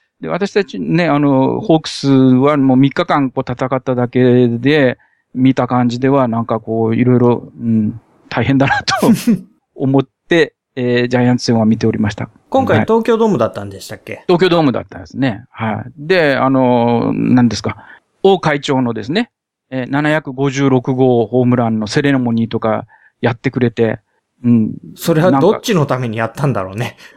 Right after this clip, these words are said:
Speaker 1: それ多分ジャイアンツのため。<laughs> ああいうことをちょっとね、やられると、やってくださるとというか、<laughs> なんて言ったらいいんでしょうかね。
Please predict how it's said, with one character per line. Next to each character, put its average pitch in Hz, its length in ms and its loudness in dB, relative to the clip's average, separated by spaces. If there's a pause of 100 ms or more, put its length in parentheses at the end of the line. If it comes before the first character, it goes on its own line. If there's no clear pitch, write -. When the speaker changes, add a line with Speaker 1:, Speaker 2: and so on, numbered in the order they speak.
(140)
Speaker 1:
そ 185 100 2
れ 156 140 2
多 170 220 -2
分 135 320 0
ジ 143 80 -2
ャ 143 80 2
イ 143 80 0
ア 139 80 0
ン 127 40 -6
ツ - 140 -10
の 120 120 -4
た - 360 -2
め。 175 160 4
<laughs> 220 1120 -6
あ 165 60 0
あ 190 100 2
い 226 100 -2
う 247 120 -2
こ 240 120 -2
と 254 160 2
を 226 60 4
ち 208 80 -2
ょ 202 40 -2
っ 196 40 -8
と 143 340 2
ね、 143 380 0
や 147 180 2
ら 160 120 0
れ 160 120 0
る 160 100 -10
と、 143 480 -2 (400)
や 139 140 -2
っ - 80 -6
て 185 100 -6
く 180 100 -10
だ 175 100 0
さ 185 140 -2
る 175 80 -4
と 139 120 -6
と 127 140 -6
い 131 120 -4
う 131 60 -2
か、 - 320 0
<laughs> - 640 -10
な 190 80 2 (120)
ん 185 40 -8
て - 40 -12
言 190 100 -2
っ - 40 -4
た 156 120 -4
ら - 80 -6
い 139 40 -6
い - 20 -2
ん 139 40 -2
で 139 80 -2
し 135 80 -4
ょ 123 60 -2
う 123 40 -8
か 123 100 -2
ね。 127 140 -4